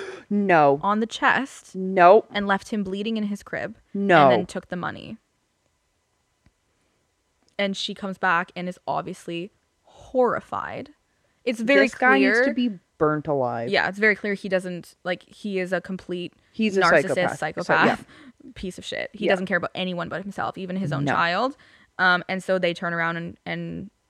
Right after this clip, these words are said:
Speaker 2: go back to Vancouver. Um,
Speaker 1: Oh my God.
Speaker 2: because Clifford ruined the family trip, okay?
Speaker 1: Yep. Damn it, Clifford.
Speaker 2: <sighs> Fuck.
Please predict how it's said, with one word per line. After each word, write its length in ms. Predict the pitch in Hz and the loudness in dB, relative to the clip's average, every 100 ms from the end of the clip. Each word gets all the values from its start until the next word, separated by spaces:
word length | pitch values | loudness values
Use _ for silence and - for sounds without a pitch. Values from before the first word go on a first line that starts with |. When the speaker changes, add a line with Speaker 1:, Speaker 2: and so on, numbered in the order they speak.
| _ | _
Speaker 2:
go 140 | 170 | -6
back 220 | 156 160 - | -2 -4 -6
to 100 | 185 | -10
Vancouver. 640 | - 175 180 - - 226 _ _ _ - | -10 -8 -10 -8 -10 -10 _ _ _ -8
Um, 500 | 175 170 160 175 208 _ _ _ _ _ | -4 -4 -4 -10 -14 _ _ _ _ _
Speaker 1:
Oh 60 | 170 | -8
my 100 | 156 | -6
God. 60 | 139 | -6
Speaker 2:
because 480 | 180 170 170 - _ _ - - - _ _ _ _ _ _ - - _ _ - | -6 -6 -10 -20 _ _ -20 -20 -20 _ _ _ _ _ _ -20 -20 _ _ 4
Clifford 320 | 294 294 294 | 6 6 4
ruined 260 | 269 269 262 | 4 4 2
the 40 | |
family 300 | 247 214 214 | 2 2 0
trip, 360 | - 147 95 - - | -2 -4 -4 -6 -2
okay? 180 | 214 | 6
Speaker 1:
Yep. 260 | 220 226 254 - - | 8 8 6 -8 -4
Damn 240 | - 269 302 | 4 6 4
it, 120 | - | 4
Clifford. 540 | 320 285 320 302 254 | 6 6 6 4 2
Speaker 2:
<sighs> 0 | |
Fuck. 720 | 233 - - - - - - | -8 -10 -10 -10 -10 -12 -12